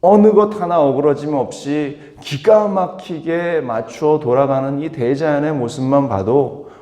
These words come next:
우리가 하나님, 창조주 하나님을 인정하지 않을 수 없죠. 또 작게는 우리의 삶 가운데에 여러분들이 살아왔던 그 인생의 날들을 이렇게 돌아보는데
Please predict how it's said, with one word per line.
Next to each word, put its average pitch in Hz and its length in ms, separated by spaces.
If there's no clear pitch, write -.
우리가 208 280
하나님, 196 340
창조주 196 440
하나님을 175 760
인정하지 127 920
않을 101 340
수 135 220
없죠. - 400
또 202 80
작게는 185 580
우리의 165 240
삶 180 360
가운데에 139 640
여러분들이 151 360
살아왔던 156 580
그 143 80
인생의 147 480
날들을 123 560
이렇게 101 520
돌아보는데 113 1080